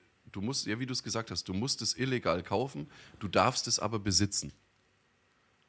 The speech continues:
So. Oder du hättest halt jetzt am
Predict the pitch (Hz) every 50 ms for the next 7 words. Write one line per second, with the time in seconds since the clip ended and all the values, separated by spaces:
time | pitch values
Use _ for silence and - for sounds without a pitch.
0 | _ _ _ _ _ _ _ _ _ _ _ _ - - - 90 90 80 76 71
1 | - _ _ _ _ _ _ _ _ _ _ _ _ _ _ _ _ - 101 107
2 | 120 120 127 127 131 135 139 - - _ _ _ _ _ _ _ _ _ _ _
3 | - - - 101 95 92 92 104 110 - 104 98 - - 92 76 - 101 107 -
4 | - - - 95 95 104 104 101 107